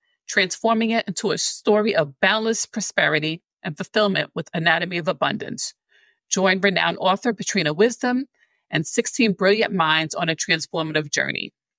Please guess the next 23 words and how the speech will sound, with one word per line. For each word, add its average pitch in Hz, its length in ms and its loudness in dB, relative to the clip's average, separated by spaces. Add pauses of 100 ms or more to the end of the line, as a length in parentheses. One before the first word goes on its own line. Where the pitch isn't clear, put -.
(320)
Discover 175 500 0
awe-inspiring 202 840 4
narratives 214 640 4
and 170 180 -6
empowering 208 560 0
strategies 151 840 0 (280)
to 185 100 0
attain 185 280 2
abundance 196 540 2
in 175 100 0
relationships, 202 800 2
career, 175 600 0 (100)
health, 180 480 0
and 170 180 -2
wealth. - 420 -6 (500)
Every 196 240 2
purchase 240 580 0 (220)
breathes 175 320 2
life 180 360 0
into 196 220 0
a 180 80 2
remarkable 170 540 2
cause, - 520 0